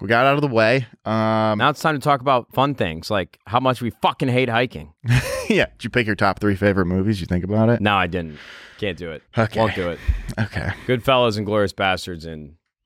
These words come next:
Speaker 2: Home Alone two.
Speaker 1: There you go. <laughs> There you go.
Speaker 2: Home Alone two is superior to Home Alone one in every way.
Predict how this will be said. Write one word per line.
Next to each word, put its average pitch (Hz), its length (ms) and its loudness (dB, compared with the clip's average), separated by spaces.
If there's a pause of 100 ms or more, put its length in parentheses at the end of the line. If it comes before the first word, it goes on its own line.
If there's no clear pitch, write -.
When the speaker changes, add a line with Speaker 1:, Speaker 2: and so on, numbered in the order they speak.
(500)
Speaker 2:
Home 104 180 -4
Alone 82 240 -8
two. 76 340 -16
Speaker 1:
There 80 160 -4
you 87 80 -4
go. 98 240 0 (220)
<laughs> 123 80 -12 (300)
There 165 180 4
you 160 120 2
go. - 420 -2 (260)
Speaker 2:
Home 143 220 2
Alone 143 220 2
two 123 280 0
is 107 100 -4
superior 107 480 -2
to 92 100 -2
Home 92 160 -4
Alone 87 240 -8
one 82 180 -8
in 78 100 -12
every 78 240 -10
way. 69 240 -12